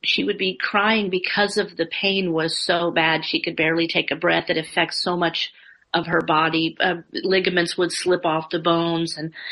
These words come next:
there are just different, uh, uh, symptoms that we deal with, and her more so than myself. And so it was very difficult, and how that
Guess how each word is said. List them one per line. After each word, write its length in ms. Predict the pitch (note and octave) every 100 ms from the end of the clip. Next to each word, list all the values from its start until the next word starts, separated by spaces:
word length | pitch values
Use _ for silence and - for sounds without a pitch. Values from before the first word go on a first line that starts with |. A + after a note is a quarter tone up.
| -
there 100 | E4
are 60 | C4+
just 280 | G3 F#3 E3+
different, 500 | G3+ G#3 G3 E3+ -
uh, 280 | F#3 E3+ E3 D#3+ - -
uh, 120 | E3 -
symptoms 800 | - A3 G3+ - - E3+ E3+ -
that 140 | D#3+ - _ E3+
we 180 | E3+
deal 320 | E3 E3 F3+ E3
with, 240 | E3 E3 -
and 200 | D#3+ D#3+ -
her 400 | - F#3 F3 E3
more 280 | E3+ E3 E3+
so 260 | - D#3 D#3+
than 220 | D#3+ D#3
myself. 480 | D3+ - F3 D#3+ - - - - - - -
And 160 | G3+ G#3
so 440 | - A3 G#3 G3
it 100 | F3+
was 200 | C#4+ D#4+
very 300 | - G#3 A3
difficult, 580 | G3 F#3+ G3 A#3 F3+ F3 -
and 100 | G3
how 240 | F#3+ C4
that 320 | B3+ A3+ G#3